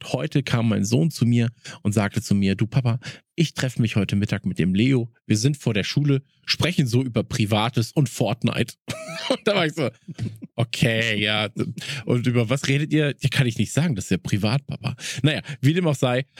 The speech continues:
ähm, die fürsorgliche und vielleicht sogar ein bisschen, äh, zu fürsorgliche Mutter Ming ist, äh, stets in ihrer Nähe und eine recht, äh, ja, ist eine recht unglückliche Tatsache für das Teenager-Mädchen, weil das natürlich auch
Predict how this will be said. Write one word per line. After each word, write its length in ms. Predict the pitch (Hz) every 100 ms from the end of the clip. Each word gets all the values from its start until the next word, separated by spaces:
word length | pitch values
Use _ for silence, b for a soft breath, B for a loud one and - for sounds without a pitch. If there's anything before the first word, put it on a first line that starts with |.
| B
ähm, 420 | 131 131 131 131 - -
die 260 | 143 147 -
fürsorgliche 760 | 151 214 220 214 196 185 185 180 B B B
und 240 | 143 147
vielleicht 320 | 139 147 151 -
sogar 200 | 143 139
ein 80 |
bisschen, 440 | 131 - 160 143 123
äh, 200 | 131 131
zu 200 | - 427
fürsorgliche 800 | - - 196 135 120 127 - 131
Mutter 400 | 185 - 131 180 _ b b
Ming 400 | 143 151 143 208 -
ist, 200 | 143 -
äh, 100 | 127
stets 260 | - 220 -
in 80 | 175
ihrer 140 | 139
Nähe 280 | 156 180 -
und 240 | 143 139
eine 240 | 131 127 117 -
recht, 440 | 170 180 - - -
äh, 580 | 165 156 - 90 95 101
ja, 240 | 214 302
ist 260 | 185 185 226
eine 140 | 220
recht 180 | 233 -
unglückliche 520 | 254 220 233 208 208
Tatsache 440 | - 214 - 135 127
für 100 | -
das 140 | -
Teenager-Mädchen, 640 | - 82 - 95 113 151
weil 100 | 131
das 160 | 147 -
natürlich 360 | 160 165 165
auch 140 | -